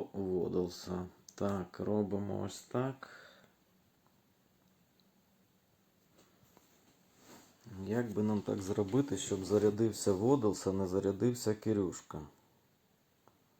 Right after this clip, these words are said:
Напевно, ніяк. Давайте тут заблокуємо.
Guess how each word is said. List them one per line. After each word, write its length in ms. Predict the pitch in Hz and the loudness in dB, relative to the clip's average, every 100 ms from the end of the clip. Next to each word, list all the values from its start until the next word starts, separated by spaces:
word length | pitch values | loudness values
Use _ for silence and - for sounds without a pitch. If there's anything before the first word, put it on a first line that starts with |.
| _ _ _ _ _ _ _ | _ _ _ _ _ _ _
Напевно, 720 | 98 95 92 - 110 113 107 104 | -6 -4 -6 0 2 2 0 0
ніяк. 680 | 107 104 98 82 80 - - - - - - 113 | 2 0 0 -2 -4 -12 -20 -20 -20 -20 -20 -8
Давайте 520 | 90 90 95 95 - | -4 0 -2 -2 -6
тут 300 | 90 - 95 | -10 -6 -6
заблокуємо. 1040 | 90 90 90 92 - 110 127 104 92 85 | -2 -2 -2 -4 -4 -2 0 2 0 -4